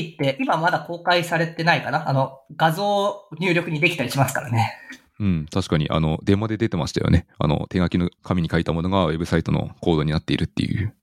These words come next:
Speaker 1: そうです、そうです。まあ、古典的なエーアイになるかもしれないですけど、オーシーアールっていうものを古くから作っていると思うんですけど、自分たちのデータで学習したオーシーアールのモデルを作らなくても、チャットジーピーティーに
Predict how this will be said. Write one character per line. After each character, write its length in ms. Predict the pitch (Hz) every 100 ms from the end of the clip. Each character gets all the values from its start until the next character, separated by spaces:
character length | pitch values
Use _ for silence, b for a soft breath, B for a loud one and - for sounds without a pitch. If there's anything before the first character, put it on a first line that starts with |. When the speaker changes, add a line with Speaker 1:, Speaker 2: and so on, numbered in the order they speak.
| -
Speaker 1:
そ 100 | 143
う 20 |
で 80 | 127
す、 60 |
そ 80 | 139
う 20 |
で 60 | 120
す。 180 | - _
ま 100 | -
あ、 20 |
古 140 | - 214
典 180 | 262 262
的 140 | 254
な 200 | 233 226
エ 40 | 196
ー 100 | 196
ア 40 |
イ 40 | 160
に 60 |
な 60 | 143
る 60 |
か 80 | 139
も 80 | 131
し 40 | 143
れ 60 |
な 60 | 131
い 20 |
で 40 |
す 60 | 127
け 60 | 127
ど、 40 |
オ 140 | 190 196
ー 20 |
シ 140 | -
ー 60 | 190
ア 40 |
ー 100 | 139
ル 20 | 127
っ 40 |
て 80 | -
い 20 |
う 40 | 127
も 100 | 123
の 140 | 117
を 120 | 110 B B -
古 200 | 160 127
く 80 |
か 80 | -
ら 260 | 104 - - -
作 260 | - 135
っ 20 |
て 80 | -
い 40 | 110
る 60 |
と 60 | 113
思 140 | 123
う 20 |
ん 40 | 131
で 100 | 160
す 60 |
け 100 | -
ど、 380 | 269 262 131 - b _
自 140 | 160 180
分 240 | 208 220
た 80 | 190
ち 140 | 160
の 160 | 262 247
デ 160 | 156 160
ー 40 |
タ 60 | 156
で 80 |
学 220 | 147 139 -
習 160 | 143
し 80 | -
た 260 | 277 170 -
オ 100 | 151
ー 40 | 160
シ 180 | - 185
ー 100 | 170
ア 40 |
ー 20 |
ル 60 | 147
の 80 | 131
モ 120 | 139
デ 120 | 151
ル 120 | 151
を 120 | 147
作 180 | - -
ら 80 | 240
な 140 | 226
く 80 | 214
て 100 | 285
も、 380 | 294 240 127 B B B -
チ 80 |
ャ 40 | 185
ッ 100 | 185 -
ト 80 |
ジ 140 | 226 254
ー 160 | 254
ピ 60 | 262 254
ー 120 | 254
テ 60 | 254
ィ 60 |
ー 60 | 220
に 520 | 240 220 151 - -